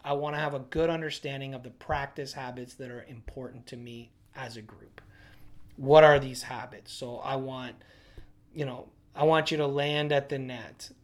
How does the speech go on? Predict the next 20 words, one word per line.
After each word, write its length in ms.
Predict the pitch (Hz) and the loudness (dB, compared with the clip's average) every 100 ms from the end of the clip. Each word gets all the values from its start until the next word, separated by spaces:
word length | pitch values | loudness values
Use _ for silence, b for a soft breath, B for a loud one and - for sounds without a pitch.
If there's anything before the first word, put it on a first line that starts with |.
| _ - | _ -14
I 160 | 127 | -10
want, 440 | 127 131 131 131 - | -8 -6 -8 -8 -8
like, 300 | 139 139 175 | -8 -8 -8
the 100 | 160 | -6
good 280 | 151 170 165 | 2 4 4
habits 460 | 143 143 143 139 | 2 0 -2 -6
that 100 | 135 | -6
everybody 460 | 127 123 123 127 123 | -6 -6 -8 -8 -8
wants. 360 | 120 117 110 - | -8 -10 -14 -8
I 60 | 135 | -4
want 400 | 135 139 131 143 | -2 -4 -6 -8
you 120 | 135 | -10
to 380 | - 135 131 131 B B - | -8 -6 -6 -8 B B -20
finish 520 | - 170 160 151 - | 2 4 4 2 -4
your 140 | 135 | -6
routes. 680 | 120 117 82 78 - - - B B B B | -8 -10 -12 -16 -14 -14 -14 B B B B
I 160 | 139 | 4
want 460 | 143 143 147 143 - | 6 6 2 0 -6
you 180 | 139 135 | -6 -6
to, 500 | 139 135 135 131 | -6 -4 -2 -2